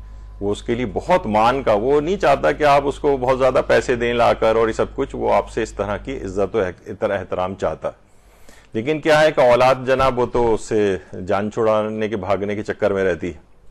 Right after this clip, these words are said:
तो बहरहाल ये है। अच्छा, बाप की देखिए इत-, इस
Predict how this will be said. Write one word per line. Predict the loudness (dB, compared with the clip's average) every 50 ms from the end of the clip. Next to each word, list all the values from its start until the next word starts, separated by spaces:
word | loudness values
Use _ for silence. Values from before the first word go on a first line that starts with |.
| -20 -20 -20 -20 _ -20 -20 -20 -20 -20 -20 -20 -20 -20 -20 -20 _ _ _ _ _ -20 -20 _ _ _ _ _ _ _ _ _ -20 -8 _
तो | 2 4 4 6 6 4 4 2 -2 -8 -14 -14 -12
बहरहाल | -10 -2 0 2 4 6 6 6 6 4 0 -4
ये | -2 2 2 2 2
है। | 0 -4 -8 -14 -18 -20 -20 -20 -20 -20 -20 -20 -20 -20 -20 -8 -8
अच्छा, | -8 -2 0 -2 0 0 -4 -8 -10 -12 -4
बाप | 0 2 4 4 4 2 2 -2
की | -2 0
देखिए | 0 0 0 0 -2
इत-, | -4 -4 -4 -4
इस | -6 -6 -6